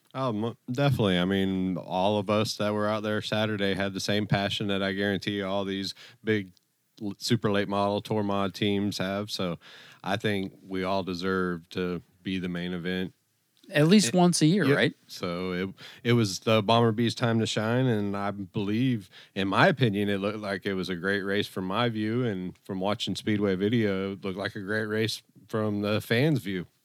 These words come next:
Speaker 2: Well, it really was, and we'll break it down, um, kinda lap by lap here in a minute, but I want to, at the top of the show, I wanna give you a chance to tell us what it was like from, from the driver's seat. I mean, you, you've had a couple races, you've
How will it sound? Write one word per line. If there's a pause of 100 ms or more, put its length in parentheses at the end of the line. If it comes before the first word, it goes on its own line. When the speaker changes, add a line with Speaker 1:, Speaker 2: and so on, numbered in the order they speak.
(100)
Speaker 2:
Well,
it
really
was,
and
we'll
break
it
down, (220)
um, (180)
kinda
lap
by
lap
here
in
a
minute,
but
I
want
to, (680)
at
the
top
of
the
show,
I
wanna
give
you
a
chance
to
tell
us
what
it
was
like
from,
from
the
driver's
seat.
I
mean,
you,
you've
had
a
couple
races,
you've